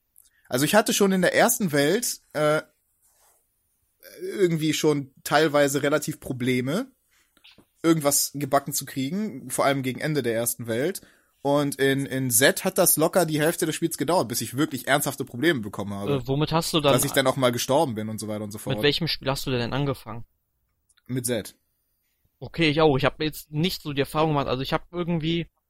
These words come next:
Speaker 2: drei, vier Stunden Z gespielt und dann eben die Super Mario Bros. Edition mal gestartet. Und ich hab jetzt erst so, ja, ich glaub, Anfang der dritten Welt Probleme bekommen. Also ich fand das bis dahin eigentlich ganz angenehm, eher gesagt.
Speaker 1: Bist du, bist du, bist du, bist du schon mal gestorben?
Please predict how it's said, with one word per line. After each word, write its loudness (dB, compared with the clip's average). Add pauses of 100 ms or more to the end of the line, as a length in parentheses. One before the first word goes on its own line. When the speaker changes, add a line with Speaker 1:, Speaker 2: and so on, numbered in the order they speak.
(160)
Speaker 2:
drei, 2
vier -2
Stunden -2
Z -2
gespielt -6 (200)
und -6
dann 0
eben -8
die -12
Super -8
Mario 0
Bros. 0 (180)
Edition -8
mal 0
gestartet. -8 (600)
Und -8
ich -10
hab -4 (100)
jetzt -10
erst -8
so, -2 (340)
ja, -4
ich -20
glaub, -14
Anfang -6
der 2
dritten -4
Welt 0
Probleme -4
bekommen. -10
Also -8
ich -14
fand -14
das -10
bis -20
dahin -4
eigentlich -8
ganz -10
angenehm, 0
eher -4
gesagt. -10
Speaker 1:
Bist 0
du, 2
bist -4
du, -2
bist -4
du, -6
bist -6
du -10
schon -10
mal -4
gestorben? -8